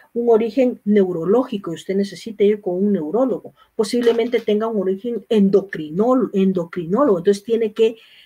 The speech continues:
que, que asistir a un, a un médico profesional de esta área que le prescriba medicamentos adecuados o posiblemente sean situaciones de tipo emocional, psicológico, mental,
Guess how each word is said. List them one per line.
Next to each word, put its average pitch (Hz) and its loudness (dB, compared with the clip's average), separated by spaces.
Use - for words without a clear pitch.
que, 247 2
que 226 4
asistir 220 -4
a 196 2
un, 190 0
a 196 -6
un 196 -2
médico 190 0
profesional 175 -8
de 175 -8
esta 170 -8
área 165 -4
que 262 2
le 202 4
prescriba 233 -2
medicamentos 180 -4
adecuados 220 -2
o 392 2
posiblemente 190 -4
sean 214 -4
situaciones 208 -6
de 170 -10
tipo 208 -4
emocional, 196 -4
psicológico, 202 -8
mental, 196 -4